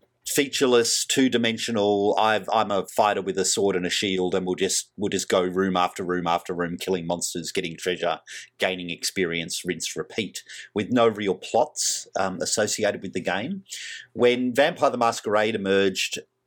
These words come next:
which was very, very plot-centric and very character-centric in terms of how to put the story together. They had these fantastic things where they would suggest that every game needs to have a theme and a mood.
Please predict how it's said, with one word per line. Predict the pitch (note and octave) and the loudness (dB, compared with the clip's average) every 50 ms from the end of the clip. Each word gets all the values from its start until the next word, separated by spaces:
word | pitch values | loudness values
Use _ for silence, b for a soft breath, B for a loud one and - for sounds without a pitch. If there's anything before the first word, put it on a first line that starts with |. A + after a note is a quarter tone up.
| _ - | _ -6
which | - G#2+ G#2+ - | -4 -4 -2 -2
was | - G2 F2 F2 | -4 -4 -4 -2
very, | F2 E2 A#2 B2 C3+ C3+ A#2+ | 0 2 4 4 4 2 2
very | F#2+ G#2+ G2 F#2 - | 0 0 0 0 -2
plot-centric | - - - A2 A2+ - - - - G2+ F2 E2 - - F#2 D#2 - - | -6 -2 0 2 2 2 0 -4 -6 -6 -8 -6 -4 -4 -4 -4 -6 -8
and | G2+ F#2 | -6 -2
very | F#2+ G2+ F#2 F2+ | 0 0 0 -2
character-centric | - - - - G2+ G#2+ B2 - - - G2+ - - - A2+ A2 A#2+ - - F3+ - - - - | -4 -4 -2 0 0 0 0 -2 -4 -4 -2 0 0 0 0 0 -2 -4 -6 -6 -6 -8 -18 -14
in | - - F#2 | -10 -10 -8
terms | - - G2+ F#2 F#2 - | -6 -4 -4 -4 -4 -4
of | F#2+ F#2 - - | -6 -6 -4 -2
how | F#2+ F#2+ F#2+ | -2 0 0
to | F#2+ F2+ E2 - B B B B B B - | 0 -2 -4 -4 B B B B B B -6
put | - - - | -6 -4 -2
the | - F#2+ | -2 -2
story | - - - A2+ G2+ G2 F#2+ F#2+ | -2 0 0 2 2 2 0 0
together. | - G2 E2 F#2+ F#2+ G2 B2+ E3 - _ _ B B B B B B B B | -2 -4 -2 0 0 0 -2 -4 -6 _ _ B B B B B B B B
They | F2+ | -6
had | F2 G2+ - - | -4 -4 -2 -2
these | F#2+ F#2+ - | -2 -2 -2
fantastic | - G2+ F#2 F#2 - - G2 - - G2 - - | -2 -2 -2 -2 -4 -4 -4 -4 -6 -10 -8 -6
things | - G#2 G#2 G#2 F#2+ - | -6 -4 -4 -4 -4 -2
where | G#2 F#2+ | 0 0
they | F#2+ F#2+ F#2 | 2 2 0
would | F#2 F2+ F2+ E2+ - | 0 -2 -4 -4 -4
suggest | - - F2 E2+ G2+ F#2+ - - - | -6 -4 -2 -2 -2 -2 -2 -2 -2
that | F#2+ F#2+ | 0 0
every | G2 F#2 F#2+ F#2+ | 0 0 -2 -4
game | F2 - G2+ F#2+ G2 G2 G2 | -2 -2 -2 -2 -2 -2 -4
needs | F#2 F#2+ G2 - - | -4 -2 -2 -2 -2
to | F#2 | -2
have | F2+ E2+ | -4 -4
a | F2+ | -6
theme | - - - G#2+ G2+ G#2 G#2+ G#2+ G#2+ A2 | -6 -4 -4 -4 -2 -2 -2 -2 -2 -2
and | G2 F2 | -2 -2
a | E2 | -2
mood. | E2 F2 F#2 G#2 A#2+ D3 F3 E3 | -2 0 0 0 0 0 -2 -6